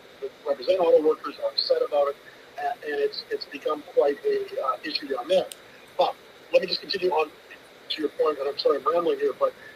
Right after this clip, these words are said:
to who the group is that is protesting here in Ottawa. So that, yes, there are those truckers, but there are also people who are pretty fed up with, uh, covid mandates in general.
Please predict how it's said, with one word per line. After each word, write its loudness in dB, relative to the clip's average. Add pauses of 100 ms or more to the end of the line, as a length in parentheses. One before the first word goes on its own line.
(500)
to 2
who 2
the 2
group 0 (120)
is 4 (100)
that 0
is -4 (100)
protesting 2
here -10
in -2
Ottawa. 0 (100)
So -2
that, 0
yes, 2
there 6
are 8
those 0
truckers, -6 (480)
but 4
there 6
are 6
also 4
people -2 (100)
who 4
are 6 (1200)
pretty -8
fed 2
up 2 (300)
with, 0 (540)
uh, -4 (160)
covid 4
mandates 0
in -16 (100)
general. 4